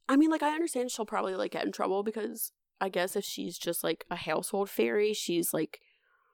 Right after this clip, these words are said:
the help or something, I guess. Like, since she's not a family member, she probably doesn't have, like, a whole bunch of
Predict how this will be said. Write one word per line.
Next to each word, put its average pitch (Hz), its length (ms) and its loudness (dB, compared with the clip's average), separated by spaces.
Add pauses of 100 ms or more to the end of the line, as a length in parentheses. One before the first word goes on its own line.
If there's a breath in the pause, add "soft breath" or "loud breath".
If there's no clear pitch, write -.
(680)
the 170 160 -2
help 170 500 4
or 226 80 0
something, 277 480 -2
I 269 120 -2
guess. 277 300 -2
Like, - 280 0 (100)
since - 240 2
she's 208 160 2
not 202 180 4
a 185 80 4
family 175 380 4
member, 196 260 2
she 202 140 4
probably 190 240 4
doesn't 185 220 -2
have, 185 200 0
like, 180 140 -2
a - 20 -4
whole 175 120 4
bunch 180 200 -2
of 175 280 -2